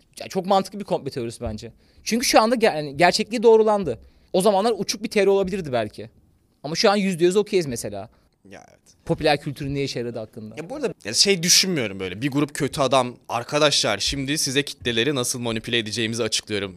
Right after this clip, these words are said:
Speaker 2: diye sunum yapıyor falan böyle. <laughs> Sonra, "Ha, ha, ha, çok
Speaker 1: Ha.
Speaker 2: iyi." falan. Böyle bir şey yok büyük ihtimalle. Yani, böyle sürecin bir parçası, anladın mı? Hani insanları
Speaker 1: Bence de.
Speaker 2: Ya, insanın doğasında var bu. Acıdan kaçıp zevke doğru çekilmek. Daha böyle hedonistik bir doğası var yani insanın
Speaker 1: Hı.
Speaker 2: en temelde.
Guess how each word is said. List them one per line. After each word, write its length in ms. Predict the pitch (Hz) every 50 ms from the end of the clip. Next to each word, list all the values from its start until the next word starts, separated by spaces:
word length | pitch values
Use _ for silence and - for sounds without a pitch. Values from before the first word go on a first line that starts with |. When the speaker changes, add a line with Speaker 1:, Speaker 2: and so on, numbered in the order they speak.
| 92 92
Speaker 2:
diye 120 | 117 120
sunum 320 | 131 - - 151 151 147 123
yapıyor 280 | 107 104 - 107 98
falan 380 | - - 120 110 110 110 107 95
böyle. 200 | 95 92 101 117
<laughs> 20 |
Sonra, 100 | 110 101
"Ha, 300 | - - - - - -
ha, 200 | - - - 175 - 202
ha, 120 | 170 -
çok 140 | - 156 147
Speaker 1:
Ha. 120 | 147 143 131
Speaker 2:
iyi." 80 | 123
falan. 360 | - 127 117 113 117 107 104 - - - - - - - - - _
Böyle 260 | - 131 - 175 190 190
bir 40 |
şey 160 | - - 208 214
yok 220 | 220 233 226 -
büyük 180 | 170 131 - 120
ihtimalle. 600 | - - - 107 98 95 101 117 147 226 294 302 _ _ _ _ _ _ _
Yani, 320 | 120 113 113 120 123 120 - _ _ _ _ _ _ _ -
böyle 140 | 170 214 226
sürecin 480 | - - - 226 226 220 180 226 247
bir 60 | 233 -
parçası, 500 | - 151 117 98 95 - 98 - - 120
anladın 280 | 131 147 160 175 185
mı? 60 | 151
Hani 140 | 113 104 113
insanları 520 | 123 131 - - 143 139 151 156 156 160 165
Speaker 1:
Bence 120 | 165 120
de. 120 | 117 110 110 _ _ _ _ _ _ _ _ -
Speaker 2:
Ya, 80 | 117
insanın 360 | 135 156 156 - 208 202 196
doğasında 540 | 180 196 196 185 185 - - 180 190 190 180
var 240 | 160 127 98 92 87
bu. 140 | 90 82 - -
Acıdan 380 | 117 123 120 123 131 131 127
kaçıp 320 | - - 120 - - 143 - - - _ -
zevke 360 | 117 117 117 - - 131 110
doğru 180 | 110 95 82 -
çekilmek. 580 | - 95 - - 85 78 78 71 - - - _ _ _ _ _ _ _ -
Daha 160 | 92 101 98
böyle 180 | 107 107 110
hedonistik 540 | 131 127 117 131 127 123 - - 127 123 113
bir 80 | 110 101
doğası 400 | 120 113 110 110 - - 123 120
var 180 | 123 120 113
yani 260 | 110 101 90 82 87 90
insanın 280 | 90 - 107 101 95
Speaker 1:
Hı. 80 | 92 110
Speaker 2:
en 140 | 113 113 110
temelde. 560 | - 127 107 95 87 90 98 104 165 262